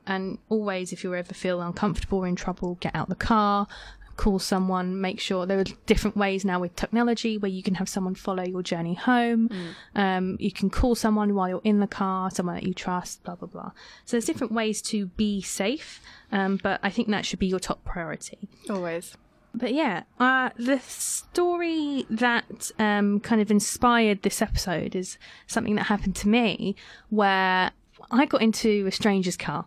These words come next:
Speaker 1: I think
Speaker 2: Yeah.
Speaker 1: we'll, we'll start
Speaker 2: But
Speaker 1: with that.
Speaker 2: no, let, no, let's start with the bird on the road.
Speaker 1: Well, okay, so I was walking home, I was walking home, and on the street, um, just where the road connected to the pavement,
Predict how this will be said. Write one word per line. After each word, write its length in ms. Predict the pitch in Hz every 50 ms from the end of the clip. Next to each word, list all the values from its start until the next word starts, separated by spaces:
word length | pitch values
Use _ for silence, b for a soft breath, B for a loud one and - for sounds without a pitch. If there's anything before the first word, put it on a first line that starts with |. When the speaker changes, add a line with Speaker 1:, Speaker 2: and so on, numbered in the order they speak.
| _ -
Speaker 1:
I 80 | - -
think 180 | - 185 208
Speaker 2:
Yeah. 160 | 208 185 170 160
Speaker 1:
we'll, 100 | 160 190
we'll 80 | 190
start 260 | 185 - - 190 165
Speaker 2:
But 80 | - 220
Speaker 1:
with 40 | - -
that. 200 | 151 147 - - B B B -
Speaker 2:
no, 200 | 254 285 277 262
let, 160 | 277 269 -
no, 100 | 285 285 269
let's 180 | 262 254 - -
start 240 | - 302 285 269
with 120 | 262 262 -
the 60 | 240
bird 260 | 233 233 233 220 196 185
on 120 | 175 175
the 80 | 175 180
road. 360 | 190 175 165 170 170 - B B B B B B B
Speaker 1:
Well, 280 | B 370 381 370 330 -
okay, 320 | 339 - - 214 160 - 185
so 180 | - - 285
I 80 | 311 339
was 240 | 339 359 320 - - - -
walking 500 | - 269 294 381 415 427 - - 330 311
home, 580 | 277 - - 302 294 285 277 269 254 247 233 - - _ _ _
I 40 | -
was 100 | 208 208 208
walking 220 | 208 202 - 180
home, 300 | 160 180 165 175 208 - - _ -
and 360 | - 202 202 202 202 208 214 -
on 120 | 311 330
the 80 | 330 269
street, 460 | - - - - 226 190 165 - - _ _ B B B B B B B B -
um, 520 | 208 202 196 196 196 196 202 196 196 214 -
just 280 | - 269 247 - - 233
where 100 | 220 208
the 140 | 202 208
road 420 | 196 196 196 190 190 190 180 180 -
connected 420 | - - 196 185 - - - - -
to 100 | - 196
the 120 | 180 170
pavement, 800 | 170 - - 233 220 208 196 - 170 151 220 - - - - -